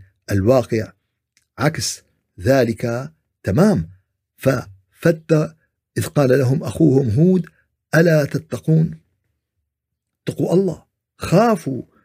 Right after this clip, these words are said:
مما الله عز وجل حذركم فيه، خافوا من الله الذي بين لكم، يعني، ما هو مطلوب. ال-، المرحلة الثانية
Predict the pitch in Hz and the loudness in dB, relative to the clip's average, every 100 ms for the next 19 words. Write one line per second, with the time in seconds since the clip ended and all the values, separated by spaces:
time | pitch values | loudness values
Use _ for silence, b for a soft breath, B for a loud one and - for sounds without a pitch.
0 | _ 123 139 135 135 _ _ _ _ _ | _ -2 0 -2 -6 _ _ _ _ _
1 | _ - 185 156 139 123 120 131 202 160 | _ 2 2 2 -4 -6 -6 0 0 0
2 | 117 107 180 160 139 - 190 190 113 156 | -6 -2 -2 0 -6 -4 -6 -6 -6 -6
3 | 147 170 170 139 131 120 160 180 - b | -4 -2 -2 -2 -4 -4 -2 -4 -6 b
4 | b 143 156 127 147 131 208 185 165 139 | b 2 2 2 0 2 0 0 -2 -2
5 | 175 - 175 117 b b - 151 165 156 | -4 0 -2 -2 b b -2 0 0 -2
6 | 151 147 160 b b - 143 151 156 160 | -2 -4 -8 b b -2 2 4 4 4
7 | 156 - 170 240 220 135 - 139 135 139 | 2 -2 0 4 4 2 -4 -6 -4 -4
8 | 165 - 160 131 - 185 180 151 107 | -4 -2 -2 -2 -2 -2 0 -4 -8